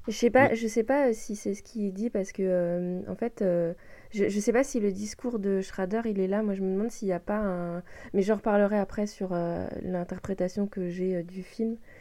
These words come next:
Speaker 1: Euh, s'il y a pas une, un discours sur est-ce que on a besoin d'une église hyper, euh,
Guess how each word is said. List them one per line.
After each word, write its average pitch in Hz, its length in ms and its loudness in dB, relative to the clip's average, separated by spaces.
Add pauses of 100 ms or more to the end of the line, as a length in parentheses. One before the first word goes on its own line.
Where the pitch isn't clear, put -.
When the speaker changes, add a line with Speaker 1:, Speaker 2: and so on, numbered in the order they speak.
(640)
Speaker 1:
Euh, 175 300 6
s'il - 280 -6
y 202 60 6
a - 60 6
pas 226 160 4
une, 220 220 6
un 180 340 4
discours 202 400 -4
sur 214 340 -2
est-ce 202 200 0
que 220 300 2 (380)
on 185 200 -2
a 180 100 0
besoin 202 320 0
d'une 196 220 2
église 196 540 0 (380)
hyper, 220 420 0
euh, 175 720 0